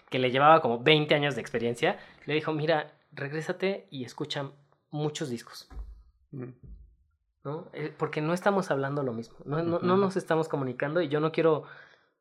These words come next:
Speaker 1: lastimarte, no esa era la palabra, pero no
Speaker 2: Ujú.
Speaker 1: quería discutir, ¿no? Ni, ni hacer daño. Entonces, eh, escuchar es algo fundamental, o sea, está bien, no podemos ir a tomar clases con, con Daniel Brühl,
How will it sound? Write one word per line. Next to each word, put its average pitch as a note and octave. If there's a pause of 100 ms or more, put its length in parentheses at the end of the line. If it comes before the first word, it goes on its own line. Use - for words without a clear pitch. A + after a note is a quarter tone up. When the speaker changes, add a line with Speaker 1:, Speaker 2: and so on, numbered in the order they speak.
(120)
Speaker 1:
lastimarte, D#3+
no E3+
esa E3+
era D#3
la D3+
palabra, D3+
pero D3+
no D#3
Speaker 2:
Ujú. -
Speaker 1:
quería D#3
discutir, A#3
¿no? F#3
Ni, F3+
ni C3+
hacer C#3+
daño. D3+ (220)
Entonces, F3+ (160)
eh, D#3+
escuchar D3+
es - (540)
algo C#3
fundamental, B2
o -
sea, B2
está B2+
bien, D3+
no C#3
podemos D3+
ir D3
a C#3
tomar C3+
clases C#3
con, B2 (240)
con C#3+
Daniel D3
Brühl, D#3